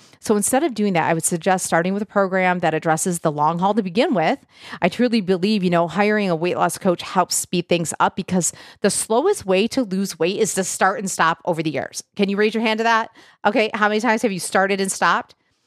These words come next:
And so if you can start making changes that start to compound, that is how you will lose weight the fastest. So you guys, if you wanna give this a try, I do offer a free thirty-minute coaching session.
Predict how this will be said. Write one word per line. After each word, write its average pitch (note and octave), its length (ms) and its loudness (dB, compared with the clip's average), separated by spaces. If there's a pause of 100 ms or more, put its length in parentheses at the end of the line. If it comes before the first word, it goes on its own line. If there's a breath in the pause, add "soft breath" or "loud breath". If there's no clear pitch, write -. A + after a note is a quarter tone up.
(140)
And G3 80 2
so G3+ 180 2
if F3 200 -4
you C4+ 320 0
can C#4 160 0
start G#3 300 0
making F#3+ 320 0
changes F3+ 400 0
that F#3 180 0
start F3 300 0
to G#3 80 -6
compound, A3 680 0 (420 loud breath)
that F#3 260 2
is A3+ 120 0
how G3 280 0
you F#3 200 -4
will F3+ 220 0
lose E3+ 480 -2
weight E3+ 400 -2 (160)
the E3 100 2
fastest. - 840 -4 (500 soft breath)
So B3 60 0
you A3+ 140 -2
guys, A3+ 420 0
if G#3+ 180 0
you A#3+ 160 2
wanna G3+ 240 0
give A3+ 140 0
this B3 140 -2
a C4+ 40 -2
try, B3+ 460 0
I F#3+ 140 -2
do F#3+ 240 -2
offer F#3 320 0
a F3 160 0
free F3+ 300 0
thirty-minute F#3 520 0
coaching E3+ 320 0
session. A#3 500 0